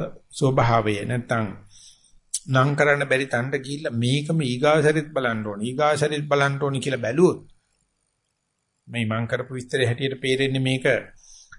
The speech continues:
පරියන්කේ පමණක් සිද්ධ වෙන එකක් කියලා. එහෙම එකක් නෑ. පරියන්කේ තමයි මේක අපි පරිශ්‍රණය කරන්නේ. එතකොට අපිට තේරෙනවා එදිනෙදා ජීවිතේ කරන වැඩකදී හෝ සක්මනේදී හෝ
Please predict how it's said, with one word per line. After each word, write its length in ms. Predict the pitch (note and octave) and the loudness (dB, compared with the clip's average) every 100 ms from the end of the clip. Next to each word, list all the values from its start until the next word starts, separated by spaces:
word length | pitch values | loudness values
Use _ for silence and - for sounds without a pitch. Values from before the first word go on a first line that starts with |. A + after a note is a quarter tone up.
| - - _ _ | -20 -20 _ _
පරියන්කේ 800 | G#2+ A2+ C3 C#3+ C#3+ C3+ D3+ D3 | -2 0 4 4 4 2 0 2
පමණක් 440 | C3+ C3+ D#3 E3 | 2 2 2 0
සිද්ධ 260 | - E3 D#3+ | -2 -4 -2
වෙන 180 | C3 A2 | 0 -2
එකක් 220 | G2 - | -6 -12
කියලා. 300 | - - _ _ _ _ _ | -18 -20 _ _ _ _ _
එහෙම 340 | - F#2 D3+ E3 | -14 -2 -2 -2
එකක් 240 | D3+ A2 | -4 -10
නෑ. 160 | - G#2+ | -12 -6
පරියන්කේ 440 | A#2+ C3 D#3 D3+ | -4 -2 -2 -2
තමයි 220 | D3 D3 C#3+ | -4 -2 -2
මේක 220 | C#3 C3 | -4 -4
අපි 180 | A#2+ A2 | -6 -2
පරිශ්‍රණය 560 | A#2 B2+ C#3 A#2+ A2+ | -2 0 0 0 -2
කරන්නේ. 480 | G#2+ A#2+ C#3 G2 G#2+ - - - - | -2 0 0 -2 -6 -10 -16 -20 -6
එතකොට 360 | B2+ D3 D#3+ | 0 2 4
අපිට 240 | E3 D3 C3 | 2 0 -2
තේරෙනවා 500 | B2 G#2+ G2 G2 B2 - - _ _ _ _ _ _ _ - | 0 0 0 -2 -4 -6 -14 _ _ _ _ _ _ _ -18
එදිනෙදා 560 | - A2+ B2 C3 C3 B2 | -8 -2 2 2 2 0
ජීවිතේ 540 | A#2 B2 C3+ D3 D3+ C#3+ | -2 -4 -2 -2 -2 -2
කරන 240 | C#3+ C#3 | -2 -2
වැඩකදී 520 | C#3 C3+ C#3 C#3+ C#3 | 0 0 0 -4 -2
හෝ 160 | C3+ C#3 | 0 0
සක්මනේදී 600 | C3 A#2 - D#3 D3+ C#3+ | 0 -6 -4 -4 0 0
හෝ 240 | F#2+ G#2 | 0 2